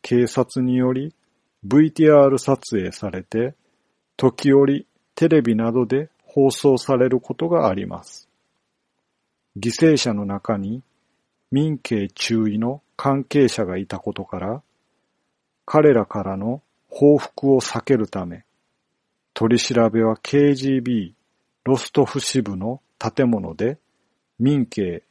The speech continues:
ケージービー合同で行われました。取り調べは主に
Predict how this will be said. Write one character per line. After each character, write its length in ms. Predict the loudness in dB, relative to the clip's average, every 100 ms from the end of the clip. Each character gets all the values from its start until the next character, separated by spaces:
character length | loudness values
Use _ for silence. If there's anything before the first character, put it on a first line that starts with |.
| _
ケ 240 | 0 4 4
ー 20 |
ジ 220 | 2 -2
ー 60 | -2
ビ 260 | -4 -8
ー 40 | -12 _
合 320 | 0 2 4 4
同 220 | 2 2
で 80 | 2
行 280 | 0 0 0
わ 220 | 0 -2
れ 120 | -4
ま 160 | -8 -14
し 100 | -18
た。 160 | -20 _ _ _ _ _ _ _ _ _ _ _ _ _ _ _
取 220 | -2 0
り 40 | 0
調 300 | 0 2 4
べ 120 | 4
は 120 | 4
主 320 | 4 2 0
に 260 | -2 -6